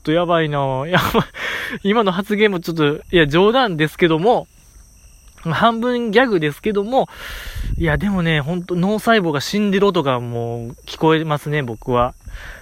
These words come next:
うん、なんかそんぐらいこう、日に日になんか物事を忘れていってるような気するんですけどもね。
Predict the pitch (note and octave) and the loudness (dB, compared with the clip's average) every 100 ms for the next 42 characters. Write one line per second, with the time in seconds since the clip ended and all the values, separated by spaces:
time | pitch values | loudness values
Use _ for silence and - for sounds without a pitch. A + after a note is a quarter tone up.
0 | - - C3+ C3 B2+ C#3 C3 - F#3+ F#3 | -16 -8 -6 -4 -2 -2 -4 -2 0 2
1 | F#3+ F3+ - B2+ A#2+ A2+ - - - - | 4 2 0 -2 -2 -4 -12 -20 -20 -20
2 | - - - - - - - - - - | -20 -20 -20 -20 -20 -20 -20 -20 -10 -4
3 | F3 F3 F3 F3 C#3+ C3 C3+ D3+ F#3+ F3 | -2 0 2 2 2 0 0 2 2 2
4 | C#3+ B2 D#3 - F3 D#3+ D#3 - F3 E3 | 0 2 0 2 2 2 0 2 2 4
5 | C#3+ B2+ - C#3+ - D#3 C#3+ B2+ - C3 | 2 -4 -4 -4 0 0 0 -2 -2 -4
6 | A#2 A#2 A#2 | -4 -4 -4